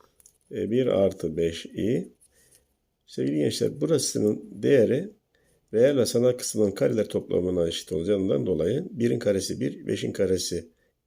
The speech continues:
ya da eksi beşin karesi yirmi beş toplarsak yirmi altı olur. Bu durumda z karmaşık sayımız, burada da dağıtalım bunu sevgili gençler. Şöyle şurası yirmi altı oldu.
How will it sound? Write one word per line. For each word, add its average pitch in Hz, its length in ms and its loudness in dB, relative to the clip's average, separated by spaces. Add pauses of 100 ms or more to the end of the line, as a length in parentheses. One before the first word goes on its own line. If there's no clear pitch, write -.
(580)
ya 92 160 -2
da 87 60 0
eksi 90 220 -4
beşin 90 200 -4
karesi 82 300 -4
yirmi 90 220 -2
beş 123 180 -2
toplarsak - 560 -2 (260)
yirmi 107 280 0
altı 87 280 -2
olur. 127 280 -6 (720)
Bu 160 160 -10
durumda 117 520 2 (960)
z 135 260 2
karmaşık 123 460 2
sayımız, 104 500 0
burada 143 240 0
da 127 140 0
dağıtalım 123 500 6
bunu 95 120 -2
sevgili 95 280 -2
gençler. 90 320 -4
Şöyle - 300 -4
şurası 113 440 -2
yirmi 104 340 0
altı 98 320 0
oldu. 92 480 0